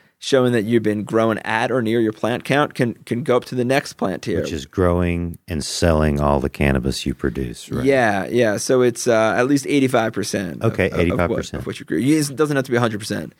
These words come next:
Speaker 1: but, you know, that's maybe because, uh, you know, some of it wasn't, didn't go well, or you had, you know, some failures.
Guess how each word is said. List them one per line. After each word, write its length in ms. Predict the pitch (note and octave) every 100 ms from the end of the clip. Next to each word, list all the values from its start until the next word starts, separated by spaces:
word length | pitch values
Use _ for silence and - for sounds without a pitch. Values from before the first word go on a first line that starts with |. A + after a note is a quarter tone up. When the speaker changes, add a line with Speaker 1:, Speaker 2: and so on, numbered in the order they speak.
| _ -
Speaker 1:
but, 260 | A#2 G#2+ A2+
you 60 |
know, 80 | A2
that's 240 | G#2+ G2+
maybe 360 | F2+ A2 G2+ G2
because, 540 | - - A2 G2+ F#2+ - - - - -
uh, 520 | F2+ F2+ F2 C2+ G1+ - _ _ _ _ _ _ _
you 100 | A2
know, 380 | G#2 F#2+ - D#2 _
some 200 | - A2+
of 100 | F#2+
it 40 | F2+
wasn't, 360 | C2 A2 A#1+
didn't 220 | - G#2+ G2
go 180 | A#2+
well, 640 | A#2+ A#2 A2+ A2 G#2+ G#2 G2+
or 80 |
you 140 | F2 F2
had, 100 | D#2+
you 60 |
know, 100 | E2+
some 160 | D#2+ -
failures. 560 | - G#2+ F#2 F2 G#2+